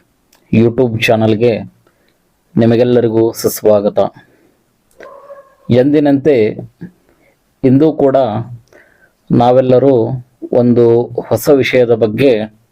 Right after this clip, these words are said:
ಮಾಹಿತಿಯನ್ನ ತಿಳಿದುಕೊಳ್ಳಲಿದ್ದೇವೆ. ಇವತ್ತು ನಾವು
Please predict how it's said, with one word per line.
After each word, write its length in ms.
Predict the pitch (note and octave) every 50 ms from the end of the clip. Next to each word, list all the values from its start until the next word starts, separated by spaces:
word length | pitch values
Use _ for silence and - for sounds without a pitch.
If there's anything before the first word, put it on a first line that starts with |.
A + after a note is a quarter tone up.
| _ _ _ _ - - - _ _ _ -
ಮಾಹಿತಿಯನ್ನ 680 | - A#2 A2+ B2 C3 C3+ C3 B2+ B2 A#2+ A#2+ A#2+ A#2+ B2 A#2+ A2+ G#2+ - - - - - _ _ _ _ -
ತಿಳಿದುಕೊಳ್ಳಲಿದ್ದೇವೆ. 1120 | A#2+ A#2 A#2+ A#2 A#2+ A#2 A#2 A2+ A2 A2 A2 A2 G#2+ F#2+ F#2+ G#2+ G#2 G2+ G2 G#2 A#2 - _ _ _ _ _ _ _ _ _ _ _ _ _ _ - - _ _ _ _ _ _ _ _ _ -
ಇವತ್ತು 360 | C3+ C3 C#3 - - - C#3
ನಾವು 300 | C3+ C3 B2+ C#3 E3+